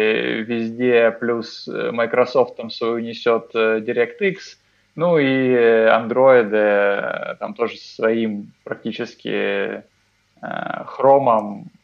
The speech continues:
э, который работает на Вулкане. И если бы не было этого консорциума, если бы компании не стали общаться,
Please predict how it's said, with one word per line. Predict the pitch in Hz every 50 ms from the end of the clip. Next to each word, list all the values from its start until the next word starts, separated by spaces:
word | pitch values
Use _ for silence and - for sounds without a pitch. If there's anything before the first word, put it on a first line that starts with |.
| _ _ _ _
э, | 135 139 - - - - - - - - - -
который | 110 107 - 113 113 110 107 104 104 104
работает | 104 107 101 110 113 113 - 107 104 107 -
на | 107
Вулкане. | 104 107 110 107 - - 113 - 104 101 90 _ _ _ _ _ _ - - - - - - _ _
И | - - 113 113 117 117 117 117 117 117 117 113 113 113
если | 139 147 147 - 156
бы | 139 139 143 131
не | 127 139 143
было | 135 135 135 127 127
этого | 131 131 127 127 - 131 117 110 117 120 120 117 117 117 117 117 113 113 113 110 110 110 113 110 110 117 - - 50 - - _
консорциума, | 123 120 123 - - 180 196 214 220 214 - 156 131 120 117 113 110 101 - 120 -
если | 120 123 123 120 - _ 127
бы | 120 113 123 120 113
компании | 110 - 120 123 123 - 123 120 117 113 110
не | 110 113 113
стали | - _ - 120 117 113 110 113
общаться, | - - - - - - - - 190 196 - - - 123 117 - -